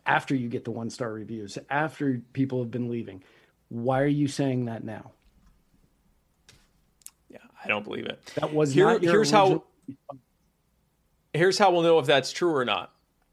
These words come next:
Speaker 2: Vlad is supposed to be testifying, uh, on February eighteenth, uh, in front of the House Financial Services Committee. If he says that then, then it's probably true. If he doesn't find time to mention that,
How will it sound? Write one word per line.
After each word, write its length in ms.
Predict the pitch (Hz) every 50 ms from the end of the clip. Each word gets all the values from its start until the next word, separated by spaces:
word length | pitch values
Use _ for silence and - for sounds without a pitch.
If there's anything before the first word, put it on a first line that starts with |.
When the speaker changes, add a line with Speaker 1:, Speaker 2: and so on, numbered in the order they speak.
| _ _ - - - _ _ _ _ _ _ _ _ _ - _ _ _ _ -
Speaker 2:
Vlad 440 | 135 120 123 147 170 202 226 220 180
is 120 | 160 135
supposed 300 | - - 170 170 165 -
to 60 | - 139
be 120 | 139 127
testifying, 840 | - - 165 165 160 - 135 - - 120 117 117 113 117 117 117 - - -
uh, 240 | 113 113 110 107 -
on 200 | - 113 110 107
February 440 | - 139 131 120 131 127 123 123 -
eighteenth, 540 | - 135 139 139 - - 117 110 113 117 - - -
uh, 100 | 113 104
in 120 | 107 110
front 180 | 127 - 120 120
of 40 | 113
the 80 | 110 110
House 240 | 113 120 120 113 -
Financial 480 | - - 120 120 120 120 113 - 120
Services 500 | 113 - 143 131 120 117 - - 117 -
Committee. 380 | - - - - - - - _ _ _ _ _ _ _ _
If 220 | - 123 113 - -
he 180 | - 160 170
says 320 | - - 175 165 160 143 135
that 360 | 143 131 123 123 - 139 123
then, 500 | 160 214 208 156 127 120 123 139 139 - _ _ - _ -
then 160 | 139 151 151
it's 120 | 151 139 143
probably 480 | - - 139 127 123 123 117 123 117
true. 360 | 113 - - 123 113 120 - - _ _ _ _ _ _ _ _ _ -
If 200 | 127 110 - -
he 260 | 120 113 110 110 107
doesn't 400 | 135 131 131 127 123 113 - _ _ _ _ _ _
find 420 | - - 127 127 120 120 117 - _ _ _
time 240 | - - 131 135 135
to 60 | 120
mention 420 | 117 127 170 185 - - 165 143 135
that, 320 | 123 117 113 113 -